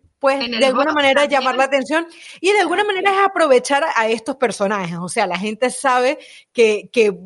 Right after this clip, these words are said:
Speaker 1: es más fácil buscar a una figura que sea portero, que sea jugador, o al mismo Chicharito, o en este caso a Marc Márquez, creo que, creo que era el que estaba corriendo en, en España, justamente, eh, para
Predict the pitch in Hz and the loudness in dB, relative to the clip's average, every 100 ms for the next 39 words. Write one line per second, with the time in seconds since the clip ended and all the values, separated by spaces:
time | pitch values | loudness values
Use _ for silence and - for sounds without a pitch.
0 | - - 240 247 254 247 254 226 - 196 | -20 -6 -4 0 -2 0 0 0 -2 -8
1 | 170 190 - - 233 196 185 - - - | -4 -6 -6 -2 0 0 -4 -10 -16 -2
2 | 208 208 240 233 254 240 269 254 220 202 | -2 0 -4 -4 -4 -2 0 0 0 -2
3 | - 170 190 175 190 190 220 214 202 - | -6 -10 -8 -4 -4 -2 -2 -2 -2 -6
4 | 170 175 175 196 196 226 226 202 190 156 | -8 -8 -6 0 2 2 2 0 -4 -8
5 | 151 190 208 208 233 277 277 254 196 233 | -10 -10 -8 -8 -4 -2 -2 -4 -2 -2
6 | 226 - - 196 214 214 208 220 220 214 | -2 -12 -16 -6 -4 -4 -6 -6 -6 -2
7 | 226 190 196 196 208 208 190 190 180 - | 0 0 -2 -4 -2 -4 -4 -12 -8 -8
8 | - 185 - - 175 180 180 190 185 180 | -4 -6 -6 -8 -2 -2 -2 -4 -4 -6
9 | 175 180 180 170 156 180 170 175 180 175 | -8 -6 -4 -4 -4 -6 -6 -6 -8 -12
10 | 160 165 185 - 233 226 226 208 214 - | -14 -12 -12 -2 -2 0 -4 -6 -12 -8
11 | 262 254 269 320 - - _ - - 262 | -4 -4 -6 -10 -12 -20 _ -18 0 2
12 | 262 254 277 247 294 302 | 4 2 2 2 0 0